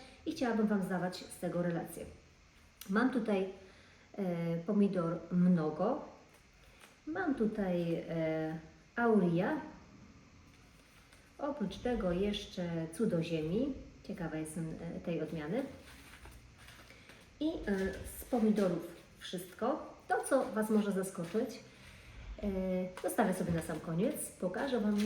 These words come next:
jeszcze, e, moje rzodkiewki. Rzodkiewka Malaga i Opolanka.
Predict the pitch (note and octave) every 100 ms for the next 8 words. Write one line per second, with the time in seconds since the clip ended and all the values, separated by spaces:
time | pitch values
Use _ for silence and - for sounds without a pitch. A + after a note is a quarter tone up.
0 | G3 F3+ F3+ - F#3+ F3+ - - - -
1 | - - F3 E3+ F#3+ G3 F#3+ F3+ F3+ -
2 | - - - C4 D#4+ - - - - -
3 | - - - A#3 B3+ A3+ A3 A3 F#3 E3
4 | G3 C#4 C#4+ B3 A#3 - D4 - G#3+ F#3
5 | D#3+ D3+ -